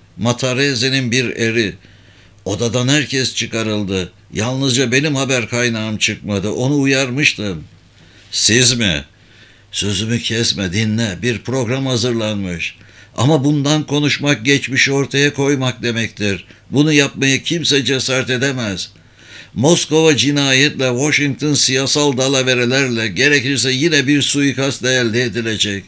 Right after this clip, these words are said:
İki ya da üç ay içinde artık harekete geçildi. Etki ve tepkiler en yüksek düzeylerde denendi. Hükümetlerin en güçlü mevkilerine meçhul kişiler yerleştirildi.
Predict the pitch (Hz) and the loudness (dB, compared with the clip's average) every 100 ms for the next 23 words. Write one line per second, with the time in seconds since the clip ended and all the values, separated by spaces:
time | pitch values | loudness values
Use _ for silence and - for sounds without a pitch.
0 | - - - - - - - 170 - 185 | -18 -20 -20 -20 -20 -20 -6 -2 -2 2
1 | 180 180 165 165 175 160 165 139 - 135 | 4 4 4 2 0 2 4 4 2 0
2 | 131 120 110 - _ - - 107 104 135 | 0 -4 -6 -12 _ -20 -12 -8 -6 -4
3 | 139 143 139 135 143 120 131 - 135 135 | -2 -2 -2 -2 -4 -2 -2 -2 -2 -2
4 | 151 113 - - - - - - 120 117 | -2 -2 -10 -20 -20 -20 -12 -2 -2 0
5 | 143 151 135 143 143 117 139 147 131 160 | 0 0 2 0 0 -2 0 0 2 0
6 | 165 156 - 156 104 156 139 156 151 147 | 0 -2 0 -2 0 -2 0 2 2 0
7 | 135 160 147 147 147 135 120 117 92 - | 0 0 0 0 0 0 -2 -2 -4 -10
8 | - - - - _ - 139 123 147 151 | -20 -20 -20 -20 _ -6 -2 2 2 2
9 | 143 143 151 147 131 175 170 160 151 - | 2 2 2 2 2 2 2 0 -2 -2
10 | 156 156 147 - 143 143 147 147 151 135 | 0 2 0 0 0 2 2 2 0 2
11 | 143 143 - 170 170 143 135 143 147 135 | 2 2 0 -2 0 -2 0 2 2 2
12 | 131 123 120 120 - 117 117 107 104 92 | 0 0 -2 -2 -2 0 0 -2 -4 -4